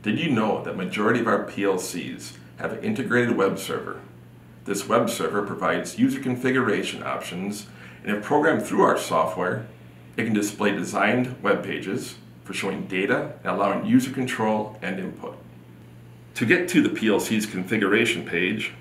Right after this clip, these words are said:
also known as the web-based management, simply type in the I P address of the P L C into a web browser.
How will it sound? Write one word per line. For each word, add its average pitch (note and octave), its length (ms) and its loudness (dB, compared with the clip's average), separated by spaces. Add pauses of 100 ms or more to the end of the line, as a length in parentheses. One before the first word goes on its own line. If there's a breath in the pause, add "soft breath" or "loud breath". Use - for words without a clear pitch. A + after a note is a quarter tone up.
(180)
also G#2+ 300 4
known G2 220 0
as F2+ 140 -4
the E2+ 80 -6
web-based F2 500 -2
management, F#2+ 560 -2 (380)
simply D#3 420 0
type B2 300 2
in A2 120 2
the G2 140 2
I G2+ 100 4
P B2+ 240 0
address F#2+ 380 0
of - 80 -8
the F2+ 80 -6
P - 200 -2
L G2+ 140 4
C - 500 -2 (260)
into C3 300 2
a A#2 80 6
web A2 220 4
browser. A2+ 520 2